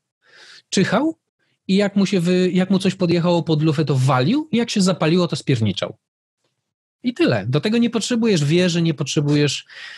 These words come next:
nie potrzebujesz niczego przesadnie skomplikowanego. Możesz takich pojazdów natrzaskać dużo. E,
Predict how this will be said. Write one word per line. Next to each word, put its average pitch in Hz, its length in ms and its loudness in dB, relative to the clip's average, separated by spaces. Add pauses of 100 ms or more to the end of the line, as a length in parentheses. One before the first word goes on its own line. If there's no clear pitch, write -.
(320)
nie 170 100 4
potrzebujesz 147 580 0
niczego 143 340 2
przesadnie 131 800 0
skomplikowanego. 135 840 0
Możesz 156 300 0
takich 135 320 -4
pojazdów 135 420 2
natrzaskać 123 600 0
dużo. - 240 -10 (1400)
E, 139 560 2